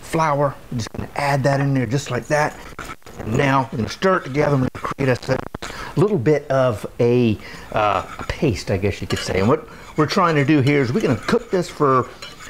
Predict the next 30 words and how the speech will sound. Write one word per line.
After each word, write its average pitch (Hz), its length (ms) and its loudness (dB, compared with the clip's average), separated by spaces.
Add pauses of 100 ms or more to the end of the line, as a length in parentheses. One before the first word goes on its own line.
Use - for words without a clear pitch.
(100)
probably - 300 0
three, - 400 -2
four, 175 400 2
maybe 170 240 2
five 165 640 0
minutes 151 640 2 (280)
and - 120 0
try 175 160 2
to 123 80 -2
keep - 280 -4
it 170 60 -10
this - 220 -4
nice 143 320 0
blonde 151 680 0
color 165 240 4
we 151 160 2
got 151 240 0
going 156 180 0
on 160 160 2
right 160 140 4
here. 160 140 4 (320)
But 151 100 2
what 147 180 2
we 131 280 -4
want 160 220 0
to 143 100 2
do 147 220 4 (380)
with 131 220 2
our 131 160 4
roux 143 200 4